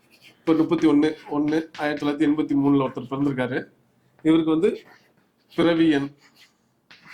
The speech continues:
already நம்ம சொன்னதுதான், பிறவி எண் எப்படி கண்டுபிடிக்கிறதுன்னு. அப்புறம் விதி எண் எப்படி கண்டுபிடிக்கிறதுன்னு சொல்லியாச்சு. சரியா? இப்போ பிறவி எண் வந்து நாலு. இந்த முதல்ல வந்து நம்ம டேட் எடுத்துக்கிறோம்.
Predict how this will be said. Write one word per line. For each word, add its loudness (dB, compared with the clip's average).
already 0
நம்ம -2
சொன்னதுதான், -2
பிறவி 0
எண் -2
எப்படி -4
கண்டுபிடிக்கிறதுன்னு. -6
அப்புறம் -2
விதி -2
எண் -2
எப்படி -8
கண்டுபிடிக்கிறதுன்னு -6
சொல்லியாச்சு. -8
சரியா? 0
இப்போ 0
பிறவி 4
எண் 2
வந்து 0
நாலு. 2
இந்த 0
முதல்ல 0
வந்து -4
நம்ம -4
டேட் -2
எடுத்துக்கிறோம். -6